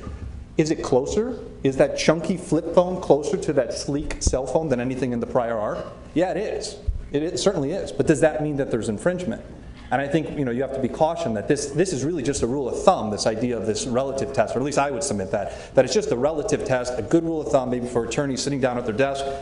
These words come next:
trying to give a quick opinion on infringement. But to say that it equates to infringement, I, I would, I would highly caution that.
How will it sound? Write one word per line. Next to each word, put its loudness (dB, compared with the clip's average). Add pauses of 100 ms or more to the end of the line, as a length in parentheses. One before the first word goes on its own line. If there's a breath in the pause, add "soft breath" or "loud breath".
(120)
trying 4
to -2
give 2
a 0
quick 2
opinion 0
on -2
infringement. -2 (440 loud breath)
But 8
to 0
say 2
that 2
it -2
equates 2
to 0
infringement, -2
I, 4
I 0
would, -4
I 2
would -2
highly -2
caution -4
that. -10